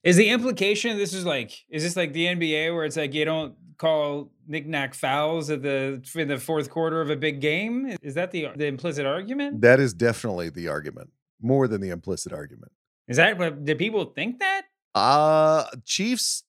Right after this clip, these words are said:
Speaker 2: players definitely think it. And Andy
Speaker 1: Well, no,
Speaker 2: Reid
Speaker 1: I know that you
Speaker 2: definitely
Speaker 1: think it. They, they, I mean, Mahomes thinks it today, but I mean, is that a, is that a normal? Is that, are people normally just like, "Yeah, line up wherever you want. It's the fourth quarter"?
Speaker 2: <laughs> Especially offensively, right?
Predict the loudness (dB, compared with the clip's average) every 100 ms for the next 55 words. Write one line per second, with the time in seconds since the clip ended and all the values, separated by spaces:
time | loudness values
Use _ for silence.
0 | _ _ 0 0 2 -2 2 2 4 0
1 | 2 0 2 -2 -2 0 4 4 6 4
2 | 4 4 2 0 0 2 0 2 2 2
3 | 0 -2 -14 -4 -2 0 -2 -4 -8 -16
4 | _ _ -10 -4 -2 -2 -2 -2 -2 -6
5 | -2 0 2 2 0 -2 -2 -2 -4 -2
6 | -2 -2 -4 -6 -4 -2 -4 -6 -6 -4
7 | -6 -4 -4 -4 -6 -10 -8 -6 -6 -4
8 | -4 -4 -4 -6 -8 -6 -4 -2 0 0
9 | 0 -2 0 -2 -2 -4 -4 -6 -10 -8
10 | -6 -6 -6 -6 -4 -2 2 4 4 4
11 | -4 0 -2 0 -2 2 2 0 -2 0
12 | 2 4 4 2 0 -6 -4 -4 -4 -4
13 | 0 2 2